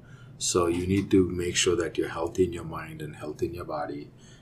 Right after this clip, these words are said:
And, uh, there's a lot of work done on happiness. That means you need to make sure that you have new experiences in life, either through travel or through, uh, doing things like, um,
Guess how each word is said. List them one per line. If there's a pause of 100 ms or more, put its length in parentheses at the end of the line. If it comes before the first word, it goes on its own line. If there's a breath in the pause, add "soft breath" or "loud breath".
(260 soft breath)
And,
uh,
there's
a
lot
of
work
done
on
happiness. (340 soft breath)
That
means
you
need
to
make
sure
that (480 soft breath)
you
have
new
experiences
in
life,
either
through
travel
or
through, (680 soft breath)
uh, (180)
doing
things
like, (1400)
um,